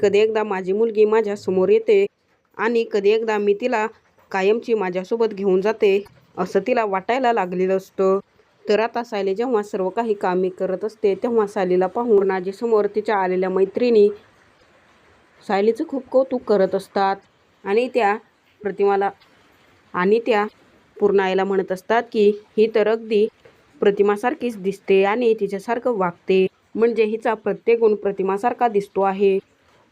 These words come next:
पूर्णाजी सांगते, "तसं काही नाहीये, तुमचा गैरसमज होतोय. प्रतिमाची खरी मुलगी ही तन्वी आहे. घरातील सर्वांनाच वाटतं की सायलीच खरी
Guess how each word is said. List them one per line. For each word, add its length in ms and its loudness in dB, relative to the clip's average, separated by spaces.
पूर्णाजी 420 2
सांगते, 440 0
"तसं 180 -2
काही 360 2
नाहीये, 320 4
तुमचा 400 -2
गैरसमज 600 0
होतोय. 360 -2
प्रतिमाची 600 -2
खरी 180 2
मुलगी 300 0
ही 180 0
तन्वी 300 2
आहे. 340 0
घरातील 440 -2
सर्वांनाच 600 0
वाटतं 440 -2
की 220 4
सायलीच 540 0
खरी 260 -2